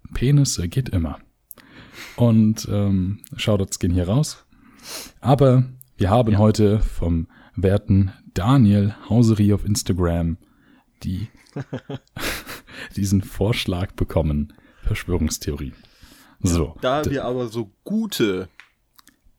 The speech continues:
Speaker 1: Podcaster
Speaker 2: Hosts
Speaker 1: sind,
Speaker 2: sind,
Speaker 1: haben wir uns
Speaker 2: haben wir uns
Speaker 1: natürlich
Speaker 2: nicht
Speaker 1: richtig informiert. <laughs>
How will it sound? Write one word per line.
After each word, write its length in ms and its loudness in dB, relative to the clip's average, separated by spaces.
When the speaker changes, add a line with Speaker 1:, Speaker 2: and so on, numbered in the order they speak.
Speaker 1:
Podcaster 800 0
Speaker 2:
Hosts 140 -6
Speaker 1:
sind, 260 -8
Speaker 2:
sind, 120 -20
Speaker 1:
haben 200 4
wir 100 6
uns 180 4
Speaker 2:
haben 140 6
wir 80 2
uns 40 6
Speaker 1:
natürlich 260 4
Speaker 2:
nicht 380 -2
Speaker 1:
richtig 640 2
informiert. 920 2
<laughs> 400 4